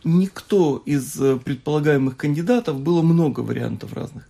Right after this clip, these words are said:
Никому евреи не дают такой аванс доверия, что мы тебе щас вот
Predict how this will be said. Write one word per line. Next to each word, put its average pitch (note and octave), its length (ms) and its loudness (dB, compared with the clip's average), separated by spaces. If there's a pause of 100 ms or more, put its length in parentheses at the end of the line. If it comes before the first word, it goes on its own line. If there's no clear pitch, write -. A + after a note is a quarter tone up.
Никому E3+ 680 2
евреи F3 520 0
не D#3 240 2
дают D3 600 0
такой D3+ 280 0
аванс D3 560 0
доверия, B2+ 580 0 (160)
что A#2 440 -4
мы D3+ 160 4
тебе C3+ 200 -2
щас A#2 320 -2
вот A2+ 100 -10